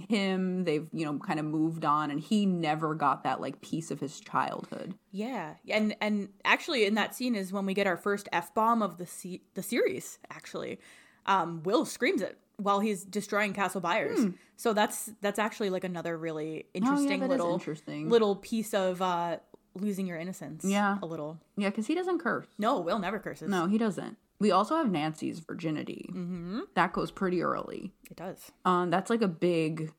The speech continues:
Speaker 1: I mean, that's, like, loaded.
Speaker 2: It is loaded,
Speaker 1: Like, it's
Speaker 2: right?
Speaker 1: really loaded. Like,
Speaker 2: Right.
Speaker 1: we
Speaker 2: Like, dis-,
Speaker 1: <laughs>
Speaker 2: di-, disclaimer, we understand virginity is, like, a social construct and
Speaker 1: Right.
Speaker 2: stuff. Um, but, but I think that the way that Nancy perceives it at this time
Speaker 1: Right.
Speaker 2: and also how it,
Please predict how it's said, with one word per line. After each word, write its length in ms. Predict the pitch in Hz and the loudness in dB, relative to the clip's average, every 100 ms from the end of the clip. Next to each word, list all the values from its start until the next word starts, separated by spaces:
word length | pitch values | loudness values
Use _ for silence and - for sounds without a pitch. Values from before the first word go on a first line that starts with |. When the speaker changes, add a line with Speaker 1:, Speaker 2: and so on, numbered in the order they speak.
| _ - | _ -4
Speaker 1:
I 40 | |
mean, 180 | 175 143 | -2 -2
that's, 180 | 156 - | -4 -4
like, 100 | 170 | -4
loaded. 560 | 156 - - - - 175 _ _ - | -4 -6 -8 -10 -12 -16 _ _ 0
Speaker 2:
It 80 | 254 | 2
is 120 | 226 | 4
loaded, 260 | 190 147 | 0 0
Speaker 1:
Like, 100 | 196 | 2
it's 80 | 190 | 4
Speaker 2:
right? 100 | 185 | 6
Speaker 1:
really 220 | 202 180 | 6 4
loaded. 460 | 156 139 135 131 127 | 4 2 2 2 4
Like, 80 | 196 | 8
Speaker 2:
Right. 260 | 214 262 277 | 10 10 8
Speaker 1:
we 140 | - - | 6 6
Speaker 2:
Like, 200 | 277 269 | 6 8
dis-, 180 | - 269 | 10 10
Speaker 1:
<laughs> 240 | - 359 339 | 10 6 8
Speaker 2:
di-, 60 | |
disclaimer, 560 | 302 - - 381 381 370 | 6 6 6 6 6 4
we 120 | 302 | 6
understand 500 | 277 262 - 233 226 | 4 4 4 4 4
virginity 400 | 226 208 202 202 | 2 0 2 2
is, 100 | 190 | 2
like, 140 | 190 | 0
a 40 | 185 | -2
social 280 | - 180 190 | -4 -4 -4
construct 680 | - 165 170 - 202 220 - | -6 -6 -6 0 2 2 4
and 160 | 220 | 6
Speaker 1:
Right. 100 | 214 | 8
Speaker 2:
stuff. 460 | 196 247 254 - - - - - | 8 8 6 0 -10 -12 -12 4
Um, 480 | 185 190 180 180 170 - - | 8 8 6 0 -6 -14 2
but, 300 | 226 185 - - - | 4 4 2 -8 -4
but 120 | 226 | 4
I 100 | 214 208 | 4 4
think 220 | 226 214 | 2 2
that 120 | 208 | 0
the 80 | 196 | 0
way 340 | 190 185 185 | 0 2 0
that 360 | 180 170 143 - - _ _ - | 0 0 -2 -4 -14 _ _ -4
Nancy 460 | 202 190 170 - 196 | -2 0 -4 -6 -6
perceives 480 | 220 220 240 226 | -6 -4 -4 -4
it 100 | 240 | -2
at 140 | 226 214 | -2 -2
this 160 | 220 | -6
time 260 | - 220 214 | -4 0 2
Speaker 1:
Right. 120 | 170 | 2
Speaker 2:
and 80 | 151 | 2
also 180 | 160 214 | 2 0
how 180 | 196 180 | 0 0
it, 120 | - | 0